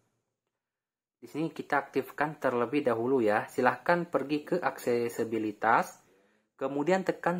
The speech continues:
sentuh, kemudian di sini teman-teman cari ketuk bangun. Di sini silahkan diaktifkan. Jadi contohnya kalau tidak aktif itu nggak bakalan bisa teman-teman tuh.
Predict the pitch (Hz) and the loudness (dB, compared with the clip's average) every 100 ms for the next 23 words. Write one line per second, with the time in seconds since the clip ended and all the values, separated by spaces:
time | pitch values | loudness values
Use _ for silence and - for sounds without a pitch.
0 | 170 127 110 110 113 160 - _ _ _ | -2 -4 -2 2 2 2 -4 _ _ _
1 | _ _ _ _ _ _ 127 131 135 156 | _ _ _ _ _ _ -8 -6 0 0
2 | 165 147 151 170 143 135 131 170 165 143 | 0 0 0 2 0 0 2 0 0 0
3 | 139 165 - - - - 117 113 123 117 | 0 -2 -6 -6 -8 -2 2 2 2 -2
4 | 107 - 151 156 131 127 - 156 170 123 | -6 -2 0 2 2 2 -2 0 -2 -4
5 | - - 117 - 120 101 - _ _ _ | -6 -12 -12 -6 -4 -4 -8 _ _ _
6 | _ - 160 160 - 143 175 143 123 117 | _ -14 -4 -4 -2 -2 2 4 4 4
7 | 110 104 - - 127 - 123 180 139 101 | 2 0 -2 -2 -4 -4 -6 -2 0 0
8 | 104 104 107 165 135 113 104 101 98 101 | -2 -4 -2 0 0 0 -4 -8 -10 -10
9 | 90 | -12